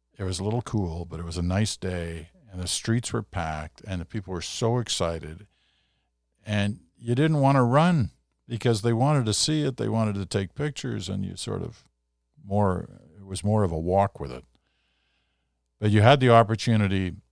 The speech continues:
uh, if you wanted to, to buy the torch you carried. And I did, and I have it here on my,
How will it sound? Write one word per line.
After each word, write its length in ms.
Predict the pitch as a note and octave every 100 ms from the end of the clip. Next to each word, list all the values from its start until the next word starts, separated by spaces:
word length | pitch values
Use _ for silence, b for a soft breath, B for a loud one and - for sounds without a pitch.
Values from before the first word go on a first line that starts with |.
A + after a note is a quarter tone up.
| _
uh, 340 | G2+ F#2+ E2+ F2
if 240 | A#2 G#2 -
you 80 |
wanted 320 | F2+ F#2+ F2+ E2
to, 280 | F2 E2 - -
to 100 | D2+
buy 420 | C2+ G2 G2 G2
the 140 | F2
torch 500 | F2 - F#2+ F2 -
you 80 | E2+
carried. 520 | - G2 D#2+ D2 A#2 - _ _ _ _ _ _ _ _
And 140 | G#2+ A2+
I 120 | A#2
did, 320 | G2 F#2 F2
and 140 | F2
I 80 | F2+
have 260 | F2 F2+ F2+
it 100 | E2+
here 260 | E2+ F2 F2
on 200 | E2 D#2
my, 340 | D#2 D#2